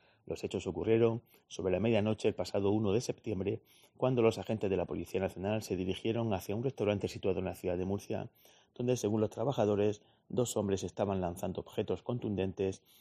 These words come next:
a la terraza. Al entrevistarse con la encargada, le manifestó que estas dos personas ya habían ocasionado problemas momentos antes, increpando a otros clientes y a ellos mismos,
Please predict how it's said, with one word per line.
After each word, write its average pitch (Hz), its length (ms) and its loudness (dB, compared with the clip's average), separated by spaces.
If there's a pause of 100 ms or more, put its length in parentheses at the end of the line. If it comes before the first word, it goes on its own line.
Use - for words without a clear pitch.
(180)
a 107 80 0
la 101 100 4
terraza. 90 380 -4 (880)
Al - 100 -2
entrevistarse 92 560 0
con 82 120 -2
la 90 40 2
encargada, 98 560 0 (400)
le 113 120 2
manifestó 110 680 2
que 113 80 -4
estas 98 160 -2
dos 98 100 0
personas 104 520 -2 (340)
ya 117 240 6
habían 107 220 6
ocasionado 104 520 0
problemas 95 500 -2
momentos 101 400 -4
antes, 113 420 -2 (340)
increpando 101 840 2
a 107 80 2
otros 120 240 2
clientes 107 600 0
y 101 80 4
a - 40 6
ellos 98 160 4
mismos, 113 480 0